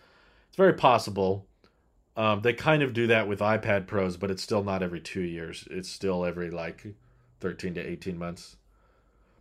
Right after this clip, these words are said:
The Pro X D R display is not my dream monitor. I like the way it looks,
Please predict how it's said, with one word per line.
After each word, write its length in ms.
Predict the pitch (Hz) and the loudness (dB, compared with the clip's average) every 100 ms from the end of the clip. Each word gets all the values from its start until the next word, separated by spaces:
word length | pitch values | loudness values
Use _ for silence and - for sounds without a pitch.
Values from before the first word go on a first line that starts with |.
| _ | _
The 80 | 131 | -2
Pro 420 | 127 185 196 190 | 8 12 12 12
X 360 | 175 147 147 - | 8 2 0 2
D 100 | 139 | 6
R 160 | 135 | 8
display 440 | 135 - 135 123 113 | 6 2 4 4 4
is 200 | 98 110 | 2 -4
not 460 | 113 113 120 117 | -2 2 2 2
my 160 | 113 107 | 0 -2
dream 360 | 95 104 107 101 | -2 -2 -2 -2
monitor. 560 | 98 95 92 87 85 92 | -2 -2 -4 -6 -6 0
I 100 | 123 | 4
like 240 | 135 147 | 6 4
the 80 | 165 | 4
way 160 | 151 | 4
it 140 | 120 104 | 4 2
looks, 680 | 110 107 95 - - - | 2 2 0 -6 -14 -14